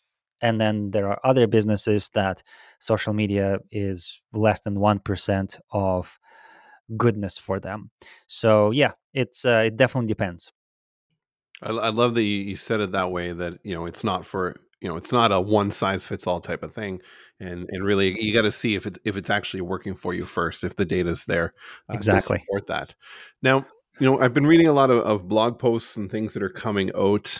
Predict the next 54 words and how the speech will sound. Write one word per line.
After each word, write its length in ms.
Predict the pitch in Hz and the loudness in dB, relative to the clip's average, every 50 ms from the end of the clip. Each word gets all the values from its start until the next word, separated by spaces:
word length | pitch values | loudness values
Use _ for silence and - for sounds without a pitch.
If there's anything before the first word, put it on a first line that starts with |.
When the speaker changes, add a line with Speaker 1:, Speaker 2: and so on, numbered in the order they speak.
| - - - _ | -10 -16 -12 _
Speaker 2:
uh, 320 | - 92 90 90 90 90 92 | -4 -4 -2 -2 -2 0 4
most 320 | 104 113 113 107 - - | 4 4 4 4 0 2
recently, 600 | 110 113 117 110 - - 110 92 90 92 98 110 | 4 4 4 4 2 -2 -2 -2 0 0 0 0
you 280 | 127 127 104 90 98 95 | 0 -2 -2 -2 -2 0
know, 100 | 92 98 | 0 0
with 100 | 98 - | 0 -2
the 60 | 90 | -2
whole 140 | 98 98 90 | -4 -2 -2
shakeup, 420 | - - 104 98 90 - 101 - | -2 0 0 0 0 -2 -6 -6
this 160 | - 98 92 - | -6 -8 -8 -4
whole, 340 | - 101 98 95 90 - _ - - - - - _ _ _ | -2 0 0 0 -2 -4 _ -20 -20 -20 -20 -20 _ _ _
uh, 140 | 95 90 90 | -10 -8 -6
you 120 | 98 92 | -2 -2
know, 120 | 95 95 | -2 -2
Chat 320 | 95 - - 104 95 92 92 | -2 -2 0 0 0 -2 -2
G 140 | - 107 98 | -6 -6 -6
P 80 | 98 95 | -6 -6
T 240 | - - 107 104 | -4 -2 -2 -2
thing, 360 | 101 - - 101 98 92 98 98 | 0 0 0 0 2 2 2 2
and, 80 | 92 | 4
Speaker 1:
Oh, 60 | 117 | 4
Speaker 2:
and 160 | 107 110 113 101 | 4 4 4 2
people 160 | 98 98 98 | 2 2 0
Speaker 1:
yeah. 60 | 98 | 0
Speaker 2:
are 40 | 95 | 0
like, 200 | 90 90 85 - | -2 -4 -4 -4
you 60 | 101 | -4
know, 100 | 95 90 | -2 -2
"Is, 140 | 95 92 - _ - - - _ | -2 -4 -6 _ -18 -20 -16 _
is 120 | - 107 101 | -4 -2 0
it 120 | 117 95 | 0 0
gonna 220 | - 127 120 117 101 85 _ _ | 2 2 2 2 0 -2 _ _
change 440 | - - - 123 120 123 120 110 95 | -2 2 4 6 6 6 4 2 0
and 120 | 95 95 | -4 -4
destroy 440 | 98 98 - - - 131 120 117 107 | -4 -4 -6 -2 2 6 6 6 6
content 520 | - - - 117 113 117 - - 117 104 92 | 4 2 0 2 2 2 2 0 -2 0 0
marketing?" 640 | 101 101 101 - - 104 101 95 95 95 98 92 - | -2 -4 -4 -4 -4 -4 -4 -2 -2 -4 -6 -8 -8
and 140 | - 98 98 | -8 -6 -2
all 120 | 98 101 | -2 0
this 160 | 101 101 92 - | 0 0 -2 0
kind 180 | - 107 98 | -2 0 0
of 80 | 95 92 | 0 -2
stuff. 380 | - - 107 95 92 - - - - - - - - - _ _ | 0 2 2 2 2 -2 -8 -18 -20 -20 -20 -20 -20 -20 _ _
Um, 440 | - 95 98 95 98 98 101 101 - _ _ _ _ - | -2 2 2 4 4 2 0 -2 -4 _ _ _ _ -2
I 40 | 113 | 2
wanna 180 | 131 170 160 131 | 4 4 4 4
shift 320 | - - - 147 143 - | 2 2 2 2 2 2
focus, 360 | - - 131 127 117 107 - | 4 4 4 4 4 -2 -2
not 220 | 123 127 - - - | 0 -2 -2 -2 -6
to 80 | 139 | -10
specifically 500 | 131 - _ 127 - 131 110 104 110 107 | -10 -4 _ -2 0 0 0 2 2 0
to 60 | 92 | 0
talk 240 | 87 - - 107 101 | -2 -2 -2 -2 -2
about 220 | 98 98 - - | -2 -6 -6 -6